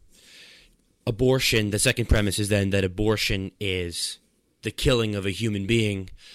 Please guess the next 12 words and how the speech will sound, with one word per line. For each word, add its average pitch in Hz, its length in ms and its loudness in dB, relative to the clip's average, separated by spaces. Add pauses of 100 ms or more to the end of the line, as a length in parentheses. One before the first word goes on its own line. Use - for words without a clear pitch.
The - 80 -10
conclusion 110 680 4
is 92 440 0
that 92 340 -2 (760)
abortion 113 520 4
then 98 220 0
must 104 280 0
be 95 260 0
wrong 101 600 0
and 90 380 -6 (480)
illegal. 98 520 -2 (2250)
Which 151 560 2